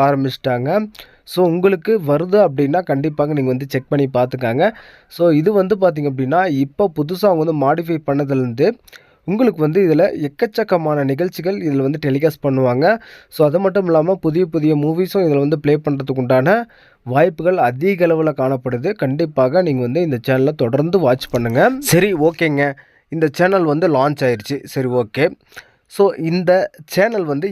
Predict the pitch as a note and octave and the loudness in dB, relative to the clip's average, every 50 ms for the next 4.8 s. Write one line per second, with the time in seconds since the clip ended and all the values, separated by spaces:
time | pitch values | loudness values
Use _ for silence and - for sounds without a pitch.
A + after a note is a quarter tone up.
0 | D3+ C#3 D3+ F3 G#3+ A3+ G#3+ G3+ F#3+ F#3+ G3+ F#3+ D#3+ D3+ C#3+ C#3 D3 C#3+ - - | -2 -2 -2 -2 -2 -2 -2 -2 0 0 0 0 0 2 2 0 0 -2 -8 -14
1 | C3+ B2+ D3+ F#3+ - C3+ A#2+ B2 B2+ C3 B2 - B2 B2+ C3+ C3+ - B2+ A2+ A2 | -10 -8 -6 -6 -4 -4 -4 -2 -4 -4 -4 -4 -4 -4 -6 -6 -6 -8 -8 -4
2 | - B2+ A#2 A#2 A#2 A#2+ A#2+ A2 G#2 A2+ A2 - - A2+ C3 C#3 C3+ A#2 G#2 A2 | -2 -2 -2 -2 -2 -2 -4 -4 -4 -6 -8 -6 -6 -6 -6 -4 -4 -4 -2 -2
3 | B2 B2+ B2 A#2+ A#2 A2 A2+ G#2+ A2 A2 G#2+ G#2 G#2+ G2+ - E3 F#3 - A#2+ G#2+ | -2 -2 0 -2 -2 -4 -4 -4 -4 -4 -4 -4 -6 -6 -6 -4 -2 -2 -2 -2
4 | G2+ G2 F#2 G2+ G2+ A#2+ C3 B2 - A2 G#2 - - D3 F#3+ | -2 -2 -2 0 0 0 -2 -2 -4 -4 -4 -4 -2 -2 -2